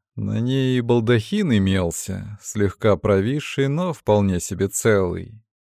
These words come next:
Единственное, что удивило, это отсутствие пыли и паутины, и вовсе чистота, которой не должно было быть. Он прощупал стены, в которых обнаружились сокрытые ниши.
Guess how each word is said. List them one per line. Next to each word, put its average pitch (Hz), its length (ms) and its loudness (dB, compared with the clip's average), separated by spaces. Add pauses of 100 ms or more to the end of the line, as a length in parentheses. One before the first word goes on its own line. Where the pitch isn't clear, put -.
Единственное, 110 880 0
что 104 280 -2
удивило, 113 1000 0
это 127 320 2
отсутствие 92 720 -2
пыли 95 680 -2 (240)
и 92 220 -2
паутины, 101 1000 -2 (220)
и 127 240 -4
вовсе 123 600 -4
чистота, 107 760 0 (240)
которой 139 460 2
не 110 100 4
должно 92 500 2
было 85 260 0
быть. 82 540 -6 (320)
Он 95 320 0
прощупал 98 680 -2
стены, 123 540 -2
в - 80 -18
которых 139 520 -2
обнаружились 110 720 2
сокрытые 95 720 0
ниши. 98 640 -2